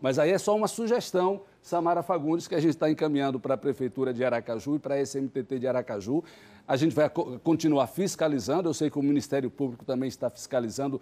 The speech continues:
tudo o que está acontecendo, e eu sei que a Prefeitura, o prefeito e todos, todos os demais, eh, gestores públicos estão atentos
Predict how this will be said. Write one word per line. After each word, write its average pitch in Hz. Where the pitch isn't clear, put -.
tudo 147
o -
que -
está 139
acontecendo, 143
e 208
eu 220
sei 185
que 180
a 170
Prefeitura, 180
o 160
prefeito 160
e -
todos, 180
todos 160
os 143
demais, 147
eh, 143
gestores 165
públicos 160
estão 190
atentos 165